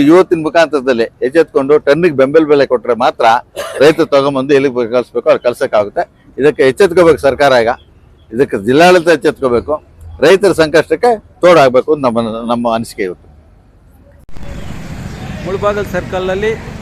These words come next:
Speaker 2: ಶ್ರೀನಿವಾಸಪುರ ಪಟ್ಟಣ, ಇದು ಮುಳಬಾಗಲ್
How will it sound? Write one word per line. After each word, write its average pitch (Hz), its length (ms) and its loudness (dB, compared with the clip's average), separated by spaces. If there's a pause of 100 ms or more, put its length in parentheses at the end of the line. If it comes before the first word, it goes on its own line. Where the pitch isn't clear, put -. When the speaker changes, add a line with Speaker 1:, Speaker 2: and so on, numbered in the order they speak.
(720)
Speaker 2:
ಶ್ರೀನಿವಾಸಪುರ 202 580 -6 (100)
ಪಟ್ಟಣ, - 280 -8 (800)
ಇದು 202 180 -2
ಮುಳಬಾಗಲ್ 208 540 -2